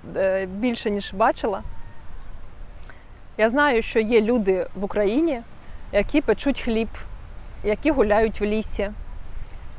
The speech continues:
які, е, нікуди не поспішають, вони існують. І шукайте таких людей в Україні, чи просто робіть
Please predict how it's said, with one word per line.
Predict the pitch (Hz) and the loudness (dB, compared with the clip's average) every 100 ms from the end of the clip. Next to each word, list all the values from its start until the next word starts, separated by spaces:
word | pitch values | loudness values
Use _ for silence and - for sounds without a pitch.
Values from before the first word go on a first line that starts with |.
| - - - | -10 -10 0
які, | 208 - - 262 302 | 0 0 -2 0 0
е, | - - 202 202 202 196 208 - - - | -2 -6 -2 -2 -2 -4 -6 -6 -6 -4
нікуди | 202 269 254 | 0 2 4
не | 247 | 4
поспішають, | - - 240 - 214 185 - | 2 -2 -2 0 2 2 0
вони | 214 233 | 0 2
існують. | 214 - 233 208 - - - - - - - - - - - - - | 0 0 2 2 0 -4 -4 -2 -2 -4 -6 -8 -8 -10 -8 -8 -4
І | 202 202 202 180 - - - - | -2 0 0 -2 -6 -10 -14 -10
шукайте | - 226 254 254 | -6 4 4 4
таких | 208 190 196 196 | 0 -2 -4 -2
людей | 180 196 | 2 2
в | 180 | 0
Україні, | - 190 202 277 269 262 - - - - - - - - - - - - - - - | 0 0 2 0 0 -4 -8 -8 -8 -8 -8 -8 -8 -6 -6 -8 -8 -6 -6 -4 -4
чи | - 202 | -2 2
просто | 220 262 - 196 170 - | 4 4 4 4 2 0
робіть | - 190 208 - | 0 0 0 -2